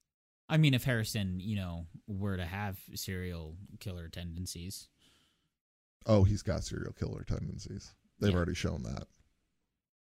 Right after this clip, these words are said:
Speaker 1: Well, yeah, but people haven't watched it yet. Don't know that.
Speaker 2: Oops.
Speaker 1: Now you know. Anyways,
Speaker 2: <laughs>
Speaker 1: go ahead, Rich. Keep
Speaker 2: Oops.
Speaker 1: going. <laughs>
Speaker 2: Oops.
Speaker 1: Not on this. <laughs>
Speaker 2: Oops.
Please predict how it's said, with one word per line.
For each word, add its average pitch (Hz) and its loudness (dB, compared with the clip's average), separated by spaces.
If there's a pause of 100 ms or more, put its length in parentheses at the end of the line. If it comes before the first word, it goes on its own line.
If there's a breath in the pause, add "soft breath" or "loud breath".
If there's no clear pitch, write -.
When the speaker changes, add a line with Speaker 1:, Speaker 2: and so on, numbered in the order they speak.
(300)
Speaker 1:
Well, 151 8
yeah, 107 4
but 87 -8
people 90 -4
haven't 76 -10
watched 80 -10
it 58 -16
yet. 67 -18 (140)
Don't 55 -16
know 62 -14
that. 58 -20 (1120)
Speaker 2:
Oops. 107 8 (100)
Speaker 1:
Now 139 8
you 156 8
know. 113 6
Anyways, 127 12
Speaker 2:
<laughs> - -
Speaker 1:
go 135 6
ahead, 131 4
Rich. - -4
Keep 113 12
Speaker 2:
Oops. - 8
Speaker 1:
going. 180 12 (160)
<laughs> 185 4
Speaker 2:
Oops. 170 12
Speaker 1:
Not 156 12
on 190 12
this. 143 8 (160)
<laughs> - 4
Speaker 2:
Oops. 190 10